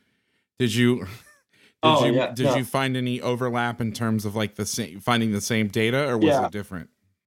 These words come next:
Speaker 2: No, it's, it's the same. It, it's, I think that's the thing I'm most excited about is, is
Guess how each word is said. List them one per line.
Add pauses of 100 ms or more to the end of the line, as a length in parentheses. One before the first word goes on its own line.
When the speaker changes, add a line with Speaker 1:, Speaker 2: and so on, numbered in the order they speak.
(140)
Speaker 2:
No,
it's,
it's
the
same.
It,
it's, (220)
I
think
that's
the
thing
I'm
most
excited
about
is,
is